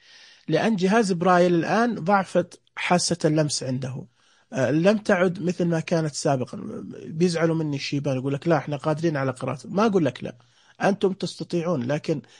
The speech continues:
ليس بسرعتكم يوم كنتم شباب. فقراءة برايل في هذه المرحلة، آه، أتوقع أنها يعني، آه، عندها مشاكل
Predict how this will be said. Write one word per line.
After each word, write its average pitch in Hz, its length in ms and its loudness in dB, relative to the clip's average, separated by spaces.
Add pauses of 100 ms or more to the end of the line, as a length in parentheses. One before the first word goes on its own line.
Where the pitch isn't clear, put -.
(180)
ليس 208 240 4
بسرعتكم 175 760 0
يوم 156 200 0
كنتم 147 320 -4
شباب. 123 380 -4 (400)
فقراءة 180 640 2
برايل 180 300 0
في 180 160 -2
هذه 190 200 0
المرحلة، 185 540 0 (460)
آه، 147 240 -2
أتوقع 190 560 0
أنها 165 600 -2
يعني، 139 680 -4
آه، 123 520 -4
عندها 151 260 -2
مشاكل 139 560 -2